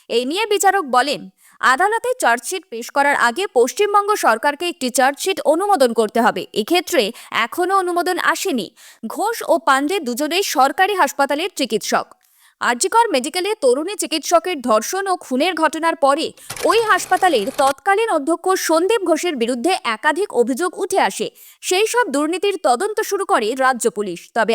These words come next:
আরজিকর দুর্নীতির তদন্ত সিবিআইকে দিয়েই করাতে হবে বলে দাবি জানিয়ে কলকাতা হাইকোর্টে মামলা দায়ের হয়।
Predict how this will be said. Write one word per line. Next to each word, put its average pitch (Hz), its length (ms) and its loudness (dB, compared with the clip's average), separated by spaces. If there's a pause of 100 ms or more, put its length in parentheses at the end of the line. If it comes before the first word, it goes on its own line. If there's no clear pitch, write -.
আরজিকর 330 540 2
দুর্নীতির 370 460 -4
তদন্ত 311 380 -2 (160)
সিবিআইকে 381 600 -2
দিয়েই 285 340 -2
করাতে 269 420 0
হবে 339 220 0
বলে 320 240 -2
দাবি 208 320 0
জানিয়ে 302 320 0 (380)
কলকাতা 427 440 2
হাইকোর্টে 277 540 2
মামলা 226 380 0
দায়ের 320 300 2
হয়। 202 200 -2